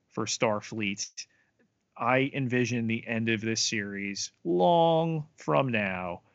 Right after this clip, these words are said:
Kestra, Soji, Starfleet, bridge of a ship named Enterprise.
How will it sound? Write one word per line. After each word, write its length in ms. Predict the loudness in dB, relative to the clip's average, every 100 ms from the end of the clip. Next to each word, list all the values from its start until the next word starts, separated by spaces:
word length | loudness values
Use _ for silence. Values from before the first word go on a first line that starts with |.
| _ _ -16
Kestra, 720 | -8 -6 -6 -6 -2 -2 -4 -10 _ _ -8
Soji, 920 | -2 0 0 -2 -2 -2 -2 -2 -6 _ _ _ _ _
Starfleet, 1000 | -4 0 0 0 -4 -2 0 0 -4 -10 _ _ _ _ _
bridge 380 | -4 -2 0 0
of 120 | -2
a 80 | -4 -8 _
ship 460 | -2 0 0 -4 -16 _ _ _
named 300 | -4 -4 0
Enterprise. 960 | 0 0 -4 -2 0 0 -2 -4 -8